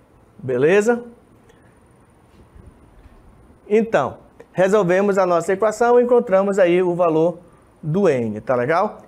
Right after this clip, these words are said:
E fizemos o quê? Usamos a fórmula, tá legal? Então, pessoal,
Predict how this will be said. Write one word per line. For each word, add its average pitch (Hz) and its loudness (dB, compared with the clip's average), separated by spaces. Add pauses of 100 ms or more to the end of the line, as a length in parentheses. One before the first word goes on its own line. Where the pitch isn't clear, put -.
E 196 -2
fizemos 220 0
o 214 -2
quê? 170 0
Usamos 170 -2
a 214 -4 (480)
fórmula, 143 -4
tá 147 0
legal? 170 -2 (320)
Então, 202 0
pessoal, 147 -2